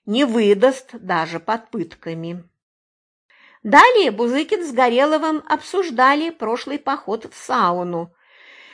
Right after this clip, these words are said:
где они славно повеселились с девочками. Я выключила запись и послала по электронной почте сообщение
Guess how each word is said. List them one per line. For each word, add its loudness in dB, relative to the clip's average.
где 2
они 2
славно 2
повеселились -8
с -20
девочками. -10
Я 0
выключила -8
запись 0
и 4
послала -2
по -10
электронной -8
почте -4
сообщение -4